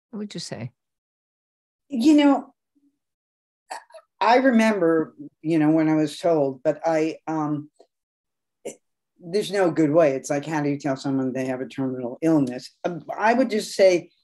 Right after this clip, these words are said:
Speaker 2: "Give me the facts, you know, give me the information. Don't beat around the bush,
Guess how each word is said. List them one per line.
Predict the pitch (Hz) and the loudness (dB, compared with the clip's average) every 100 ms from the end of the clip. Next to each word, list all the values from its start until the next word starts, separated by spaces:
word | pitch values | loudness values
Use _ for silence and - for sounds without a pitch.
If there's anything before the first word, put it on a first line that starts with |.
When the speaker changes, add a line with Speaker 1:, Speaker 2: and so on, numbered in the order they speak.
| _ _ | _ _
Speaker 2:
"Give | 240 277 | 4 6
me | 262 214 | 6 4
the | 156 | -2
facts, | 139 - 180 180 131 - - | -8 -6 -6 -4 -6 -10 -12
you | 135 180 | -4 -2
know, | 170 | -2
give | 160 208 | 0 2
me | 247 | 4
the | 240 226 | 4 0
information. | 220 208 180 160 156 165 165 | -2 -4 0 0 0 -2 -4
Don't | 147 175 220 - | -2 -2 -2 -4
beat | 233 | -4
around | 214 190 175 | -2 -2 -4
the | 165 | -6
bush, | 147 143 143 | 0 0 0